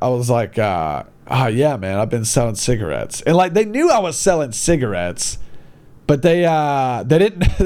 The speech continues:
<laughs> they didn't want it to be obvious. Like, I, I think it's frowned upon, maybe even not accepted by the university,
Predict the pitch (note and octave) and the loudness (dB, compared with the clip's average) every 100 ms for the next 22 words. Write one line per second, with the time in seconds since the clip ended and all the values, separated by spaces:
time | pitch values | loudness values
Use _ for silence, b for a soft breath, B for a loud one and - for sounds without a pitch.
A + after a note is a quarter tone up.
0 | F3 - - - - F#3 A3+ D#4 B3 G3 | -2 -4 -8 -10 2 2 2 -4 -2 0
1 | A#3 G#3+ G3 E3 - - C#3 C3 G2 E2+ | 0 0 2 2 2 0 0 -2 -6 -8
2 | C#2 - D#3 D#3 F3 F3 F3 C#4+ B3+ G#3+ | -8 0 2 2 2 0 -2 0 0 0
3 | - - - - - - - F3+ G#3+ B3 | -2 -6 -12 -18 -14 -6 0 0 0 -2
4 | B3 A3+ A#3+ B3+ B3+ B3+ b b - D#3+ | -2 -2 0 -2 -4 -8 b b 0 2
5 | G3+ G#3+ F#3+ G#3 E3+ E3 C#3+ B2+ B B | 2 0 -2 2 2 0 -2 -6 B B
6 | B - - C#3+ E3+ F3 - F3+ E3 E3 | B -8 0 2 2 -2 0 0 2 0
7 | C#3+ C#3+ C3+ B2+ A#2+ C#3 C#3+ A2 C3+ - | 2 0 0 -2 0 0 2 0 -2 0
8 | F3+ G#3+ | 0 0